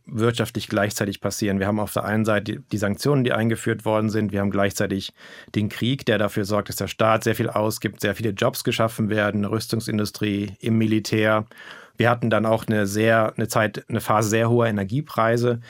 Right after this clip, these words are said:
Und alle diese Dinge haben zusammengewirkt. Und das hat dazu geführt, dass die Arbeitslosigkeit beispielsweise in Russland sehr gefallen ist in den letzten Jahren und auch die Gehälter der Menschen sehr gestiegen sind.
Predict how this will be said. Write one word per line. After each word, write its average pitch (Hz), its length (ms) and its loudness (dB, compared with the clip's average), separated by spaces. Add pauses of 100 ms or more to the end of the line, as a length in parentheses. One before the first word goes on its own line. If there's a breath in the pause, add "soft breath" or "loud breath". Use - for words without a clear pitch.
(240 loud breath)
Und 113 220 -2
alle 120 260 2
diese 120 200 2
Dinge 110 360 2
haben 113 420 0
zusammengewirkt. 113 920 2
Und 113 440 -2
das 123 300 0
hat 120 120 0
dazu 110 200 0
geführt, 131 480 0
dass 117 240 0
die 110 260 -2 (380 loud breath)
Arbeitslosigkeit 110 800 0
beispielsweise 120 520 2
in 123 80 0
Russland 123 320 0
sehr 120 180 2
gefallen 120 400 2
ist 104 160 -2
in 104 60 -4
den 98 80 -2
letzten 98 320 -6
Jahren 98 460 -2 (340 loud breath)
und 120 260 0
auch 120 120 -2
die 117 120 -2
Gehälter 117 400 4
der 107 80 4
Menschen 107 300 2
sehr 110 140 2
gestiegen 107 420 -2
sind. - 340 -12